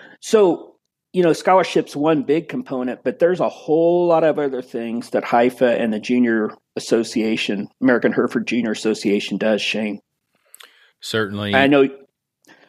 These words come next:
Speaker 2: Well, go ahead, Bruce. I mean,
Speaker 1: I was just gonna
Speaker 2: yeah,
Speaker 1: say that, you know,
Speaker 2: the
Speaker 1: boy, think about when we started the very first breed organization doing a fed steer shootout.
Speaker 2: Exactly.
Speaker 1: Wow.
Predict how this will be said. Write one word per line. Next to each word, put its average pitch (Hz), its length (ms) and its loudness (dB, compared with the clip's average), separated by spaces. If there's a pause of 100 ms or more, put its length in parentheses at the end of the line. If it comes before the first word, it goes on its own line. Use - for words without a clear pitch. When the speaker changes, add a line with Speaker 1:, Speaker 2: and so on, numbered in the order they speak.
(1000)
Speaker 2:
Well, 117 340 -4
go 101 200 0
ahead, 107 240 0
Bruce. 87 380 -4
I - 20 0
mean, 90 180 -2
Speaker 1:
I 165 100 4
was 156 100 0
just 170 160 -2
gonna 165 120 2
Speaker 2:
yeah, - 60 -8
Speaker 1:
say 151 320 2
that, 139 220 -2
you 165 80 -2
know, 143 240 0
Speaker 2:
the 90 260 -4 (320)
Speaker 1:
boy, 151 420 2 (200)
think 196 180 -4
about 156 500 2 (240)
when 151 140 0
we 143 80 0
started 151 480 0
the 131 80 -2
very 139 320 2
first - 560 -2
breed 110 480 -4 (340)
organization 123 800 0
doing 113 200 -2
a 95 40 -6
fed 117 320 0
steer 120 260 -8
shootout. 101 540 -4 (200)
Speaker 2:
Exactly. 92 580 0
Speaker 1:
Wow. - 240 -8